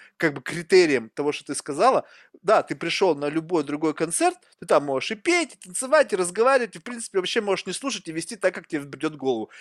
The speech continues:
если это не мешает, ну, рядом сидящему. Всё-таки в филармонии люди, там есть определённый этикет. И как бы этот этикет,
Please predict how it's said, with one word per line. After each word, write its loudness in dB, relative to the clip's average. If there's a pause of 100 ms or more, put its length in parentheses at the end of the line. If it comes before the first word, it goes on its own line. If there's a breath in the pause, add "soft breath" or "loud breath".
если 2
это 2
не -6
мешает, 2 (400 soft breath)
ну, -6
рядом 2
сидящему. -4 (380 soft breath)
Всё-таки -2
в -14
филармонии 0
люди, -2
там 0
есть -4
определённый -2
этикет. -8 (1040)
И 0
как 2
бы -2
этот 0
этикет, -4